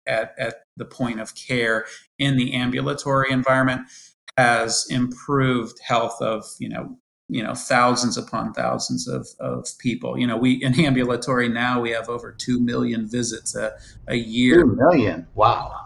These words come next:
Speaker 1: Over two million, you know, visits a year. So, I mean, you, you compare that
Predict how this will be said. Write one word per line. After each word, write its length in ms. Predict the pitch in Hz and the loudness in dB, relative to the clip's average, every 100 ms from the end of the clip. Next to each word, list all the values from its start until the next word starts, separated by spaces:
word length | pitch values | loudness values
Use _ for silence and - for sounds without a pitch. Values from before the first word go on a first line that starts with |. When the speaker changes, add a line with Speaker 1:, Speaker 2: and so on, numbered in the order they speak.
| - | -4
Speaker 1:
Over 240 | 139 131 | 0 0
two 240 | 127 - 156 | -2 0 2
million, 480 | 135 131 120 113 113 - - - - - | 4 4 2 0 -6 -12 -20 -20 -12 -2
you 80 | |
know, 140 | 123 120 | 0 2
visits 540 | 117 127 120 117 - | 2 0 0 -4 -6
a 40 | 113 | -6
year. 400 | 113 123 120 113 | -2 0 2 0
So, 380 | - 127 117 | 2 2 2
I 60 | 120 | 2
mean, 140 | 123 127 | 2 2
you, 100 | 127 - - | 0 -4 -4
you 140 | 139 | -2
compare 520 | 131 123 - 202 214 | -2 -6 -2 0 4
that 260 | 135 113 | 4 2